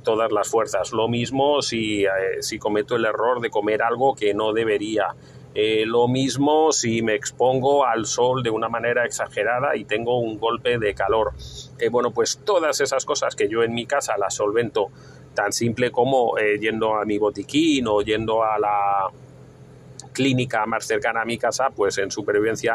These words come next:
hacen que, eh, sean extremadamente serias y muy importante que las tomemos en cuenta. Así que dejemos las películas para lo que son,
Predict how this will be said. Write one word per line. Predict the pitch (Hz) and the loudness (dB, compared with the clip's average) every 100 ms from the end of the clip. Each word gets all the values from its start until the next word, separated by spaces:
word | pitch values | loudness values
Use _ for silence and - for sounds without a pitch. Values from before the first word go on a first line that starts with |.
| - | -2
hacen | 110 - 98 98 | -6 -4 -6 -2
que, | 101 101 - - - - - | 0 0 -4 -20 -20 -20 -4
eh, | 104 98 98 | 0 2 0
sean | - 104 107 117 - - - | 0 0 0 0 -6 -16 -4
extremadamente | 123 - 135 151 151 165 202 - 202 - - - | -2 0 0 0 0 0 -2 0 0 -2 -12 -14
serias | - - 143 139 139 139 143 - - - - - | -8 0 2 4 2 0 -2 -8 -12 -20 -20 -8
y | 131 127 139 | -2 2 2
muy | 143 151 170 135 | 2 2 4 2
importante | 113 110 104 120 117 | 0 -2 -2 -2 -2
que | 104 | -2
las | 95 | -2
tomemos | 101 90 90 - | -4 -2 -2 -2
en | 123 | 0
cuenta. | 202 151 90 - - - | -2 0 -4 -6 -16 -8
Así | - 220 185 170 | -2 -2 -2 0
que | 165 160 143 | 2 2 2
dejemos | 127 - 170 160 | -2 0 0 0
las | 147 - | -2 -2
películas | 123 139 131 135 113 - | -2 -2 -2 0 -2 -2
para | 123 107 107 | -2 0 0
lo | 156 175 | 0 -2
que | - 107 | -4 -2
son, | - 160 120 110 117 | 0 2 2 0 -4